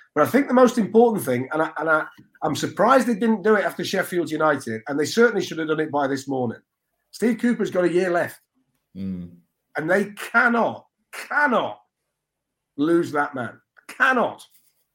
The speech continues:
Speaker 1: I, they, they could manage losing anybody else and replace them. But the heartbeat of that club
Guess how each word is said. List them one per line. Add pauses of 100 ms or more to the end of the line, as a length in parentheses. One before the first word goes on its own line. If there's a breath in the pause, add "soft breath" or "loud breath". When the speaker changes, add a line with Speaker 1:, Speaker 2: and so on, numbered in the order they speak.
(880)
Speaker 1:
I, (400)
they,
they
could
manage
losing
anybody
else (360)
and
replace
them. (840)
But
the
heartbeat
of
that
club